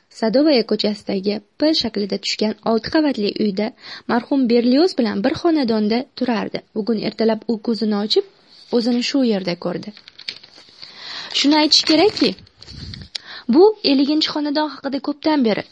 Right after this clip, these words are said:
yomon deb bo'lmasa ham, juda alomat gaplar yurar edi.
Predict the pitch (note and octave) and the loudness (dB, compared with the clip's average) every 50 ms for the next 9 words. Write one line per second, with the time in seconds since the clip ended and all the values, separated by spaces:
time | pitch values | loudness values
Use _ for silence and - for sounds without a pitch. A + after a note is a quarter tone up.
0 | - - A3 A3+ A#3 B3+ C4+ C4+ B3+ B3+ B3+ G3+ A3 A#3+ A#3+ B3 B3+ C4 - - | -4 0 2 2 4 4 4 4 2 2 2 2 2 2 4 4 2 0 0 0
1 | C#4+ - - G4 B4 - - - - - - - - B3+ - - - - B3+ C4 | -2 0 2 0 0 0 -4 -12 -14 -16 -14 -4 0 2 2 4 2 2 0 0
2 | D4 D4+ D#4 F4 F4 - - C4+ B3+ - C#4 C#4 B3+ A#3+ A3+ G#3+ G3+ - - - | 2 2 2 2 2 0 0 -2 -2 0 0 0 0 0 0 -2 -2 -2 -4 -6
3 | G3+ | -8